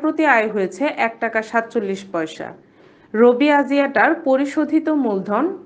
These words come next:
পাঁচ হাজার দুইশো সাতত্রিশ কোটি তিরানব্বই লাখ টাকা। এ পর্যন্ত শেষ প্রান্তিকে শেয়ার প্রতি আয় হয়েছে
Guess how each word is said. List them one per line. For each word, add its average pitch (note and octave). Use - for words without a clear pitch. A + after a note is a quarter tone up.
পাঁচ A#3+
হাজার C#4
দুইশো B3+
সাতত্রিশ C4
কোটি D4
তিরানব্বই A#3
লাখ E3
টাকা। D3
এ A#3+
পর্যন্ত C#4
শেষ C#4+
প্রান্তিকে D4
শেয়ার C4+
প্রতি C#4+
আয় G3
হয়েছে F3+